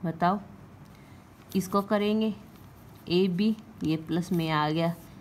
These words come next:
फिर इसको solve करेंगे सी डी, ठीक है, सी, इसको solve करेंगे सी डी माइनस ई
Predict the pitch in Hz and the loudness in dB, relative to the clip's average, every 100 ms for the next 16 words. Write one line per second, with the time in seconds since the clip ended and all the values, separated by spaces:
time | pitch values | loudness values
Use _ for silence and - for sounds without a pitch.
0 | - - - 196 - 185 - 202 196 208 | -20 -8 0 0 2 0 0 -2 2 0
1 | 214 214 208 208 214 220 - - - - | 0 0 2 2 0 -2 -6 -18 -18 -18
2 | - - 190 196 175 214 240 - - - | -14 0 2 4 4 2 2 -4 -18 -18
3 | - - - - - - 151 233 226 170 | -20 -20 -20 -20 -8 0 0 4 2 0
4 | - - - - - - - - - - | -8 -18 -18 -20 -20 -20 -20 -20 -20 -20
5 | - - - - - - - - - - | -20 -20 -20 -20 -20 -20 -20 -20 -18 -18
6 | - - 185 185 175 180 170 - 180 190 | -12 -2 2 2 0 -6 -6 -4 -4 -2
7 | 196 208 202 196 185 190 190 185 196 196 | -2 0 0 0 0 2 2 2 2 2
8 | 214 240 - - - - - - - 170 | 2 0 -6 -20 -20 -20 -20 -20 -4 2
9 | 160 170 185 190 - - - - - - | 4 4 4 2 -4 -14 -20 -20 -20 -20
10 | - - - - - - - - - - | -20 -20 -20 -20 -20 -20 -20 -20 -20 -20
11 | - - - - - - - - 156 175 | -20 -20 -20 -20 -20 -20 -20 -8 0 2
12 | 190 | 2